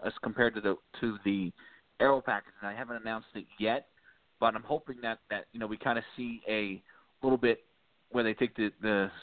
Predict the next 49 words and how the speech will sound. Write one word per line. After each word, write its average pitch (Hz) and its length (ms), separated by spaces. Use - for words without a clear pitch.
side 131 300
skirts - 240
off 110 180
these 104 140
race 104 260
cars 98 220
and 98 80
the 101 60
valence 120 360
off 95 220
these - 180
race 92 200
cars. 90 240
That'd 107 100
be, 98 180
that'd 104 140
be 101 140
a, 92 140
a 95 40
major 107 360
step - 180
in 87 60
the 90 60
right 90 120
direction. 87 520
So - 120
we'll 226 220
see, 175 160
um, 120 380
with 117 140
that, 131 240
and 113 160
hopefully 127 300
Indianapolis, 110 480
the 113 80
races 113 400
there 104 200
will 92 140
improve 120 400
once 107 180
that 107 100
happens, 107 320
because 101 200
I 117 40
don't 117 120
think 113 140
this - 180
race 107 160
is - 80